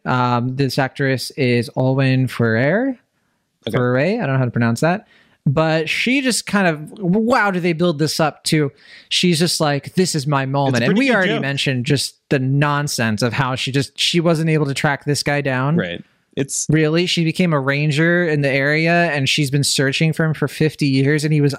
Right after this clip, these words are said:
Speaker 1: upstairs?
Speaker 2: Yeah. I mean, I'll give credit where it's due. This is a pretty good joke that they set up where they kind of, like, do the hollow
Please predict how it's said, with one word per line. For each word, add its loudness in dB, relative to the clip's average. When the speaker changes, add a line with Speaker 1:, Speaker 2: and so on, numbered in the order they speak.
Speaker 1:
upstairs? -2
Speaker 2:
Yeah. 0
I 0
mean, 0
I'll 0
give -4
credit -2
where -2
it's -6
due. 0
This -2
is -2
a -2
pretty -4
good -4
joke -2
that -4
they -2
set -2
up -6
where -2
they -4
kind -2
of, -8
like, -6
do 0
the -4
hollow -2